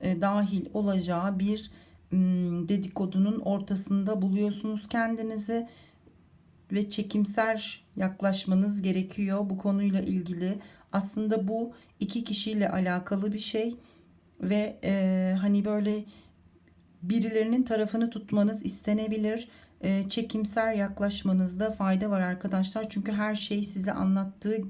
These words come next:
anlatıldığı gibi, göründüğü gibi olmayabilir bu konuyla ilgili olarak.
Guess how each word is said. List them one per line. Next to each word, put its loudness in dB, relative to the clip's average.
anlatıldığı 0
gibi, 0
göründüğü 2
gibi -2
olmayabilir 2
bu -2
konuyla 2
ilgili 0
olarak. -2